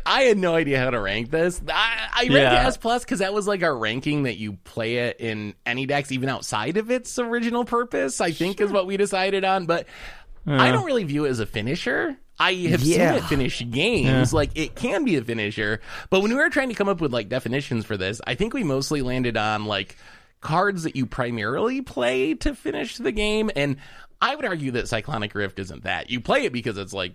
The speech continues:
Speaker 1: really good value and really good defense, and it's very flexible. And then sometimes as a bonus,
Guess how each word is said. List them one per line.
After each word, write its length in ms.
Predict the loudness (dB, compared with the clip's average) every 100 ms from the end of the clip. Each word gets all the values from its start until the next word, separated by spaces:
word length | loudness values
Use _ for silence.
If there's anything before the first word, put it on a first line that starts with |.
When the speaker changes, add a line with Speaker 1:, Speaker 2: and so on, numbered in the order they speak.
| -10
Speaker 1:
really 240 | -4 -2 -2
good 160 | -2
value 300 | -2 -2 -2
and 80 | -2
really 160 | -2 -4
good 120 | -4
defense, 520 | -4 -2 -2 -2 -2
and 100 | -4
it's 100 | -4
very 200 | -4 -4
flexible. 760 | -2 0 0 -2 0 2 2 0 -10 -10 -2
And 100 | 0
then 160 | 0 0
sometimes 520 | -2 2 0 0 0
as 80 | 0
a 60 |
bonus, 580 | 0 0 2 0 -2